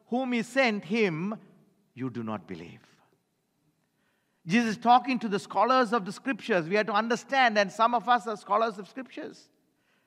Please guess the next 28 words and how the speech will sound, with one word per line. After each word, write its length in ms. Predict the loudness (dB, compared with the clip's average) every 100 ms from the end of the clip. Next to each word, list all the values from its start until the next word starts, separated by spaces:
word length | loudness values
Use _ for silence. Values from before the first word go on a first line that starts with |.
| _ _
We 100 | 4
love 220 | 6 6
the 100 | 2
word. 480 | 2 2 2 -2 -4 -12 -2
And 160 | 2 4
he 80 | 4
says 280 | 4 2
to 100 | 2
them, 180 | -2 0
"You 120 | -2
cannot 400 | 0 2 2 0
comprehend 640 | 2 2 2 0 2 2 4
or 100 | 4
understand 640 | 4 2 0 0 0 0
the 60 | -2
scripture 420 | -4 -4 -4 -4
in 140 | -2 -2
the 80 |
right 280 | 4 4 4
way 160 | 2 2
because 760 | 2 -2 4 6 6 4 -2 -12 -20 -20 -2
you 160 | 0
do 140 | 2 2
not 240 | 0 -2
believe 420 | -2 -2 -2 -6 -14 _ _ _ _ -12
in 120 | -10
the, 140 | -10 -12 -12
in, 220 | -10